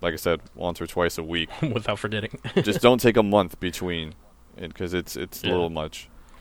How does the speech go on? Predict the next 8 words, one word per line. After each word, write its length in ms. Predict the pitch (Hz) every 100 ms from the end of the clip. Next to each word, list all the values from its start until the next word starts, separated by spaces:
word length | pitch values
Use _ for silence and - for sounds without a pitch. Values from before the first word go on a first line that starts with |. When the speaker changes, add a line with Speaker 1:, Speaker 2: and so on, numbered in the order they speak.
| - - - - -
Speaker 1:
So. 360 | - 78 78 - -
Speaker 2:
Yeah, 220 | 98 95 - -
I 100 | 117
think 320 | - 139 123 113
after 340 | 113 - 104
this, 300 | 104 101 -
I'm, 260 | 95 98 95
I'm 220 | 101